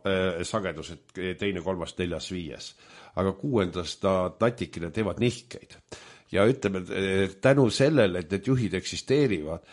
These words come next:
eh, noh, see inimkari, kes siin on, eh, kes käivad siin hommikul ilusti portfelliga tööl ja ostavad aktsiaid ja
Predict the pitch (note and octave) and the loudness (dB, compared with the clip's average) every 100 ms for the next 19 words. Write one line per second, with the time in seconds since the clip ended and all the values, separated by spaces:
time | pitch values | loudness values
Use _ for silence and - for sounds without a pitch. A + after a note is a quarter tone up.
0 | - - _ - F2+ F2+ F2 D#2 G2 - | -20 -20 _ -6 -4 -2 -4 -4 -4 -4
1 | G#2+ - _ _ - - A2+ A#2+ B2+ F#2 | -8 -10 _ _ -6 0 2 4 2 2
2 | - B2 A#2 D#2+ F#2 - F2+ G2 A#2+ G#2 | 4 4 4 -2 -6 -6 -4 0 0 0
3 | C2 A#1+ - _ _ _ _ - F2+ F#2+ | -4 -12 -20 _ _ _ _ -10 -2 2
4 | F#2+ F#2 F2+ G#2 - A#2 A2 F2 - G2+ | 2 0 0 -4 2 2 2 0 0 2
5 | G#2+ G2 - G2 G2 - F2 G#2 G2+ - | 2 2 0 0 0 -2 -2 0 0 -2
6 | F2+ F2 E2+ F2 E2 E2 D#2+ D#2 A2 G#2 | -8 -6 -4 -2 -2 -4 -8 -8 -4 -2
7 | F#2+ F2+ F2 E2+ G2+ - F2 F2+ G#2 - | -2 -2 -4 0 0 0 -4 -2 -4 -6
8 | - D#2 D2+ | -10 -10 -12